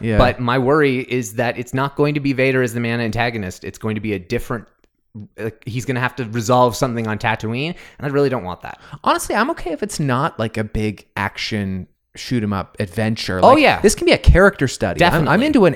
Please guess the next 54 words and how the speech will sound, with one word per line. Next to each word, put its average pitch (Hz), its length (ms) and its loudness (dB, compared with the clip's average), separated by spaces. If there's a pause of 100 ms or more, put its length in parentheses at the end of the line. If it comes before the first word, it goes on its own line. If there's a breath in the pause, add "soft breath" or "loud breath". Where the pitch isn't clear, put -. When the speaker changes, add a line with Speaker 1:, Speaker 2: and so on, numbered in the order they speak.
Speaker 1:
acting 143 340 2
performance 104 520 0
from 98 180 -2
Ewan. 90 380 -6
Speaker 2:
I 320 80 0
think 392 160 0
most 311 240 2
people 214 200 2
want 113 220 -4
that 85 180 -6
for 113 100 -8
this 196 180 2
Speaker 1:
Yeah. 190 60 -4
Speaker 2:
one. 87 140 -6
This 160 220 -4
is, 240 180 -8
like, 226 280 -2
gonna 196 180 2
be 196 100 -2
that 180 200 2
final 170 380 0
thing 165 280 -4
that - 120 -6
wraps 123 380 -2
up 151 260 2 (640 soft breath)
a 143 60 2
lot 123 380 4
of 170 120 4
those 139 200 2
major 117 540 0
characters. - 800 -6
Speaker 1:
Right. 95 200 -4 (160)
Speaker 2:
Like, 101 220 -12
that's 127 260 -4
one 143 100 -2
of, 139 160 -4
like, 131 220 -8
the 123 160 -8
only 131 440 -4
kind 127 200 -6
of 110 100 -10
gray 120 380 0
areas 104 580 0
is 104 440 -6
what - 100 -14
the - 80 -8
fuck - 340 -2
did 151 100 -8
he 147 100 -2
do 170 120 0
for - 140 -6
twenty 87 300 -4
years? - 380 -18
Speaker 1:
Right. 92 440 -6